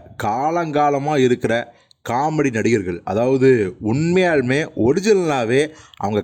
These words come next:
காமெடி பண்ணா ரசிகர்களுக்கு சிரிப்பு வரும். அப்படிப்பட்ட ஒரு லிஸ்ட் எடுத்தோம்னா, சின்ன கலைவனில் ஆரம்பித்து, சந்திரபாபுலேருந்து ஆரம்பித்து, அதுக்கப்புறம் கவுண்டமணி, செந்தில், விவேக், வடிவேலு, அந்த வரிசையில சந்தானம்.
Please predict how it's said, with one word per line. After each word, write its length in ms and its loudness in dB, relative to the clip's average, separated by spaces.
காமெடி 340 -2
பண்ணா 420 -4
ரசிகர்களுக்கு 460 0
சிரிப்பு 340 -2
வரும். 220 0
அப்படிப்பட்ட 500 -2
ஒரு 100 0
லிஸ்ட் 240 -2
எடுத்தோம்னா, 640 0
சின்ன 400 -4
கலைவனில் 440 -2
ஆரம்பித்து, 760 -2
சந்திரபாபுலேருந்து 680 -2
ஆரம்பித்து, 680 -2
அதுக்கப்புறம் 560 -2
கவுண்டமணி, 720 0
செந்தில், 460 0
விவேக், 680 2
வடிவேலு, 800 2
அந்த 440 -2
வரிசையில 500 0
சந்தானம். 400 -6